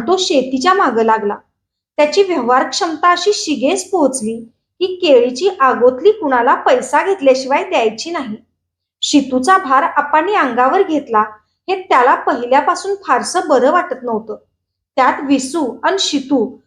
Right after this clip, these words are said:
या दोघांचं फार रहस्य, त्यामुळं शितू सारखी त्याच्या डोळ्यात सलायची. विसू गेला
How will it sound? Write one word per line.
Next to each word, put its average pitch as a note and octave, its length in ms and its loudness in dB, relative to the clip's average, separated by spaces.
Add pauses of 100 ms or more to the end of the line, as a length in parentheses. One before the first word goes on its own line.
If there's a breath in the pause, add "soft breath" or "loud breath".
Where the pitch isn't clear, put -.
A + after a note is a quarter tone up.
(140)
या F4+ 120 2
दोघांचं C#4 580 2
फार D4+ 460 0
रहस्य, B3 480 -2 (560)
त्यामुळं B3+ 420 2
शितू - 360 -2
सारखी B3 500 0
त्याच्या F4+ 260 -2
डोळ्यात C#4 440 4
सलायची. A3+ 640 -4 (520)
विसू C#4 360 0
गेला D4+ 460 2